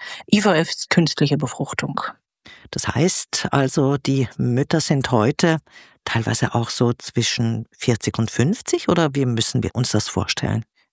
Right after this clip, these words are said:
Speaker 1: Ja, wobei künstliche Befruchtung auch bei deutlich jüngeren Paaren durchgeführt wird. Kinderwunsch ist ein enormes Problem. Ein Drittel der Patienten haben einen unerfüllten Kinderwunsch in meiner Praxis. Und das ist auch seit Jahren stabil so.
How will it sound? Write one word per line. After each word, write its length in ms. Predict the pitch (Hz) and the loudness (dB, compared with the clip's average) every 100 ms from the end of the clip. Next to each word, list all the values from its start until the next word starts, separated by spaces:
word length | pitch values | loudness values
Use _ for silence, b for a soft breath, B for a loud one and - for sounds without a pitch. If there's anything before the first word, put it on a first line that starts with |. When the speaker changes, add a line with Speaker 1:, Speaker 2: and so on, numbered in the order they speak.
| _ _ | _ _
Speaker 1:
Ja, 280 | - 160 202 | 2 4 4
wobei 460 | 190 151 151 160 160 | 0 2 2 2 0
künstliche 480 | - 190 - 175 | 0 0 -2 -2
Befruchtung 540 | 151 151 - 175 - 156 | -2 -2 -2 0 -2 0
auch 200 | 165 - | 0 0
bei 140 | - 143 | 0 2
deutlich 440 | 147 156 - 156 | 2 0 0 -2
jüngeren 340 | 180 208 - 208 | 0 0 -2 -2
Paaren 560 | - 160 175 190 190 185 _ _ | -2 0 0 0 -2 -4 _ _
durchgeführt 680 | 190 220 - - 226 226 - | 0 2 -2 0 0 0 0
wird. 460 | 240 247 - - - | 0 0 -2 -4 -6
Kinderwunsch 640 | - 196 202 196 180 196 - | 0 2 2 0 2 0 2
ist 220 | 165 - | 0 0
ein 260 | 135 147 151 | 0 2 0
enormes 460 | - 156 156 196 - | 2 2 2 0 -2
Problem. 560 | - 160 151 180 190 | -2 0 2 2 2
Ein 180 | 180 156 | 0 0
Drittel 300 | 151 175 165 | 0 -2 0
der 100 | 160 | 0
Patienten 680 | 151 156 - 160 180 - 180 | 0 -4 0 0 0 0 0
haben 240 | 160 170 | 0 0
einen 220 | 160 156 | 0 0
unerfüllten 520 | 160 170 156 170 165 156 | -2 -2 -2 -4 -2 0
Kinderwunsch 440 | 202 214 202 - | 2 2 0 0
in 80 | 196 | 0
meiner 220 | 190 190 | 2 0
Praxis. 560 | - 190 - 226 - - B B B - | 0 -4 0 0 0 -8 B B B -6
Und 160 | 185 | 0
das 120 | 156 - | 2 2
ist 160 | - | 0
auch 120 | 147 | 0
seit 240 | - 160 151 | 2 0 2
Jahren 300 | 143 156 180 | 2 2 0
stabil 460 | - 165 175 196 | 0 0 2 0
so. 260 | 202 220 220 | 2 0 0